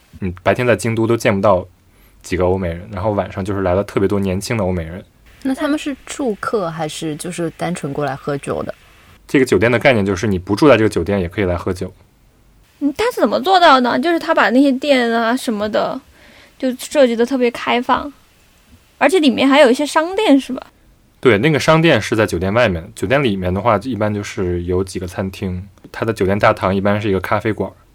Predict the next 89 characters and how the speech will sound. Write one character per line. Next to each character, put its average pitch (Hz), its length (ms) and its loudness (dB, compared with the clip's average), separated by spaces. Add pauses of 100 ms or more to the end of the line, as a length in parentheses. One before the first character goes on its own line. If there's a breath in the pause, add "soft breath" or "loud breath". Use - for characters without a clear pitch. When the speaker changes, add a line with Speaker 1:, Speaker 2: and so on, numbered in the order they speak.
(1120 soft breath)
Speaker 1:
就 - 120 -6
是 104 80 -4
你 92 80 0
可 92 140 0
以 95 40 2
在 104 100 0
那 101 80 0
儿 - 20 0
买 92 140 -2
杯 90 100 -4
咖 101 160 -4
啡， 98 140 -4
然 90 100 -2
后 95 140 -2
就 98 180 -2
像 98 560 -2
那 101 80 0
种 90 220 -6 (480)
一 127 100 -2
般 107 140 4
的 107 60 0
咖 107 120 -2
啡 104 100 0
馆 92 160 -2
一 82 40 -6
样， 90 100 0
就 95 100 -4
在 101 80 2
里 87 60 -2
边 85 140 -8
办 95 160 0
公 101 180 -2
也 92 80 -2
可 85 220 -8
以。 85 120 -8 (480 soft breath)
反 95 160 2
正 117 80 0
那 131 80 2
个 - 40 -6
酒 - 120 2
店 101 120 0
大 117 100 4
堂 107 100 0
就 107 140 2
是 - 20 0
人 95 120 2
来 110 100 4
人 101 160 2
往 92 220 -2
的， 101 260 -12
很 - 200 -6
多 107 240 2
人 95 200 0
就 98 140 -2
是 98 160 -4
即 - 120 -8
便 107 160 -2
你 98 60 -2
不 90 140 -6
住 113 100 -4
在 98 100 2
这 95 80 -2
儿， 90 80 -2
他 92 140 -6
也 90 80 -4
可 90 100 -8
以 92 60 -2
随 90 160 -6
便 90 340 -4
就 - 140 -6
躺 87 300 -6
在 90 80 -4
那 92 100 -4
个 87 60 -4
沙 92 160 -4
发 92 120 -2
上 90 220 -4
啊 85 100 -6
之 87 160 -12
类 85 100 -8
的。 95 60 -16 (600 soft breath)
Speaker 2:
也 165 80 -6
是 170 160 -8
一 180 60 -6
个 180 100 -6
客 - 320 -6
厅 185 260 -8
的 190 80 -6
感 - 160 -8